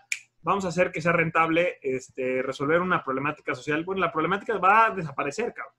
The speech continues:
Entonces, este, pues, por ende, este es el año para los emprendedores sociales. Y al final del día, emprender,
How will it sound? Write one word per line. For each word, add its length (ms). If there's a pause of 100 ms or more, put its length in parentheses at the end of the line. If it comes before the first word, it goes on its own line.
Entonces, 460 (600)
este, 880 (160)
pues, 180
por 240
ende, 640
este 240
es 60
el 180
año 480
para 380
los 160
emprendedores 340
sociales. 560 (640)
Y 680
al 160
final 220
del 100
día, 100
emprender, 540